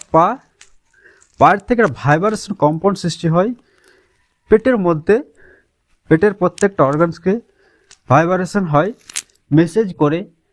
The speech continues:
দ্রুত রক্ত সঞ্চালন হয়, যে দুর্বল পার্টসগুলো থাকে সেগুলোকে সুস্থ সবল করে, পেটের যাবতীয় রোগকে, কোষ্ঠকাঠিন্য, গ্যাস, অ্যাসিডিটি সমস্ত রোগকে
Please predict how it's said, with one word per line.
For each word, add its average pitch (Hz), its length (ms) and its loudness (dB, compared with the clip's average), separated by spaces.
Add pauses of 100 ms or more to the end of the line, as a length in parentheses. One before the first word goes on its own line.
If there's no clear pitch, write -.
(360)
দ্রুত 165 260 -2
রক্ত 160 300 -2
সঞ্চালন 165 500 -2
হয়, 151 260 -6 (600)
যে 135 100 0
দুর্বল 180 320 -2
পার্টসগুলো 147 460 -2
থাকে 135 320 -6 (440)
সেগুলোকে 147 500 -4
সুস্থ - 300 -10
সবল 123 380 -4
করে, 147 220 -4 (840)
পেটের 156 280 0
যাবতীয় 160 460 -2
রোগকে, 135 460 -4 (220)
কোষ্ঠকাঠিন্য, 151 800 -4 (180)
গ্যাস, 139 320 -2
অ্যাসিডিটি 139 560 -4 (1120)
সমস্ত 196 520 -2 (1000)
রোগকে 156 440 -2